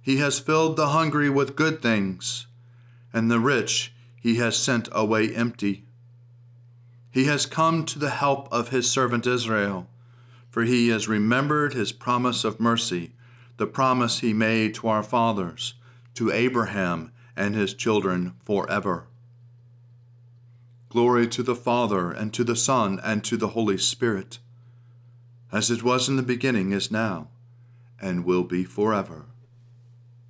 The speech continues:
Amen. A reflection for Wednesday, the week of First Advent.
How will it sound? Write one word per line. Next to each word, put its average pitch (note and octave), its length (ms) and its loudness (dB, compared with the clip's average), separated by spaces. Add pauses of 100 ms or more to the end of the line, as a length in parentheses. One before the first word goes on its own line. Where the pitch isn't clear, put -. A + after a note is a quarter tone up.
(120)
Amen. D2 540 -6 (2750)
A - 80 0
reflection B2+ 500 0
for G2 180 2
Wednesday, F#2 600 2
the G2 100 0
week F#2+ 240 2
of F2 140 -2
First - 360 -2
Advent. F#2+ 520 -2